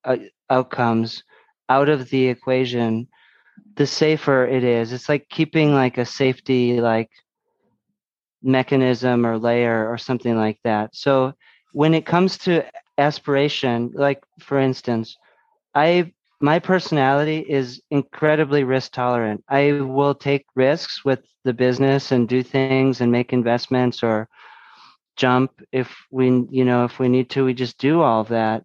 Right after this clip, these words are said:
and it keeps the thing dynamic. But the aspiration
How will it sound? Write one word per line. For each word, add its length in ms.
and 260
it 140
keeps 300
the 100
thing 300
dynamic. 580
But 160
the 360
aspiration 1200